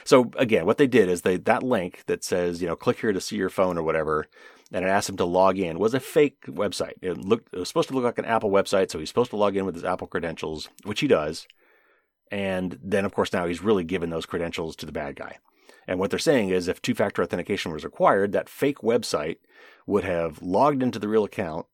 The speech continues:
and then when they got prompted for the two-factor authentication, they would have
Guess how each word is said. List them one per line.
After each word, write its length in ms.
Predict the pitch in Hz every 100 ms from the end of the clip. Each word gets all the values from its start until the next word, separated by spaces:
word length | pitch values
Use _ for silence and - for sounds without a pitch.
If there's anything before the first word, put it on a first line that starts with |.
| _ -
and 180 | 95 95
then 260 | 92 92
when 340 | 95 101 98 92
they 100 | 98
got 240 | 98 -
prompted 560 | - 117 139 107 87 -
for 100 | 90
the 60 |
two-factor 440 | - 92 90 - 85
authentication, 680 | 90 82 175 175 113 107
they 100 | 92
would 160 | 92 107
have 120 | 92